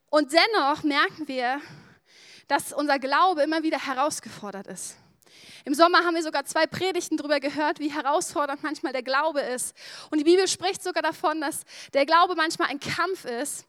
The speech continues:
Aber das Gute ist, dass der Sieg unser ist. Joha-, erster Johannes fünf, Vers vier. „Unser Glaube ist der Sieg, der die Welt überwunden hat.“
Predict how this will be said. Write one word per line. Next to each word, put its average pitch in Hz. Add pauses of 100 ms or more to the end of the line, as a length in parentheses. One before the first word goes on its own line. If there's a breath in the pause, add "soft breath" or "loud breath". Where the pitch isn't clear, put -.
(380 loud breath)
Aber 311
das 320
Gute 392
ist, 285 (220 loud breath)
dass 285
der 294
Sieg 330
unser 294
ist. 208
Joha-, 277 (160)
erster 320
Johannes 311
fünf, 311
Vers -
vier. 269 (400 loud breath)
„Unser 311
Glaube 277
ist -
der 254
Sieg, 311
der 254
die 254
Welt 311
überwunden 330
hat.“ -